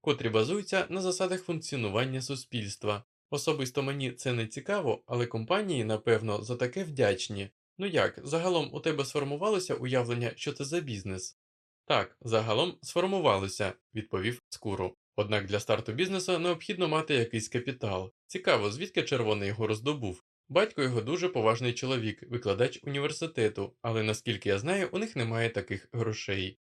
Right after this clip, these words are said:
Навіть якщо є, не гадаю, що він вклав би їх у такий авантюрний бізнес». «Це поки що загадка», сказала Сара. «А твій друг Акамацу вже із старшої школи був таким собі гуру?» Скоро похитав головою.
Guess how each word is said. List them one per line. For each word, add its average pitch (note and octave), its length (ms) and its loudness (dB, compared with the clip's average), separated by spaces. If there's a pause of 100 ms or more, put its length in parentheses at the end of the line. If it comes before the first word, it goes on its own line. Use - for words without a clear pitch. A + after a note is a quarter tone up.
(180)
Навіть G2 320 0
якщо G#2 260 -2
є, E3 280 0
не D#3 100 -6
гадаю, F#3+ 360 0
що D3+ 160 -2
він B2 100 0
вклав C#3+ 340 2
би C#3 100 -2
їх D3 260 -4
у B2+ 40 -10
такий B2+ 440 -2
авантюрний G2+ 600 -2
бізнес». F#2+ 640 -4 (400)
«Це A#3+ 140 0
поки A3 280 -2
що F#3+ 160 -2
загадка», A#2 600 -2 (160)
сказала G#2 520 0
Сара. F#2 460 -2 (280)
«А C#3 80 0
твій C#3 200 -4
друг D3 360 -2
Акамацу D3 560 2
вже B2+ 240 0
із D3 120 -8
старшої C#3 420 0
школи C#3 300 0
був F3+ 200 -4
таким D#3+ 280 -2
собі B2+ 260 0
гуру?» A2+ 480 0 (440)
Скоро A#3 320 2
похитав G#2 420 0
головою. G2 640 0